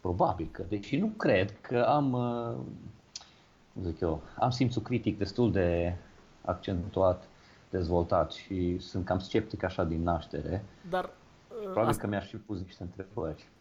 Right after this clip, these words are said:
Speaker 2: Înțeleg, dar, uh, lăsând, uh, lăsându-ne pe noi la o parte sau lăsând cazuri particulare la o parte, toate anunțurile pentru astfel de cursuri sunt scrise de niște oameni care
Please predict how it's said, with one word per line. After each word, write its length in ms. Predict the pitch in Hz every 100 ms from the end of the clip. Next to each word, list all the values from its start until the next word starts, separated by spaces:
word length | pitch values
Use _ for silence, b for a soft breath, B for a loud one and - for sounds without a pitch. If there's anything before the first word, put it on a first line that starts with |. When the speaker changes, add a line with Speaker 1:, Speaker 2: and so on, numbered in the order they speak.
| _ -
Speaker 2:
Înțeleg, 500 | 190 160 196 190 139
dar, 240 | 147 143
uh, 600 | 147 147 147 147 147 143 - - 87 - 160
lăsând, 600 | 143 139 - 170 156 143
uh, 500 | 143 135 135 131 131 131 139 135
lăsându-ne 360 | 135 120 147 143
pe 140 | 131
noi 120 | 135 131
la 60 |
o 60 | 117
parte 200 | 104 107
sau 100 | 117
lăsând 280 | 120 - 131
cazuri 360 | - 127 120 117
particulare 640 | 117 - 120 127 131 120
la 120 | 120
o 80 | 117
parte, 360 | 123 113 117 - b b b - - _ _ _ _ -
toate 260 | - 175 190
anunțurile 540 | 165 175 165 139 123
pentru 280 | 120 117 131
astfel 280 | 131 143 131
de 80 | 120
cursuri 480 | - 127 127 175
sunt 300 | 151 156 139
scrise 720 | - - 135 180 - 202 208 202
de 160 | 165
niște 300 | 147 135 -
oameni 300 | 135 170 202
care 600 | 196 190 190 190 190 185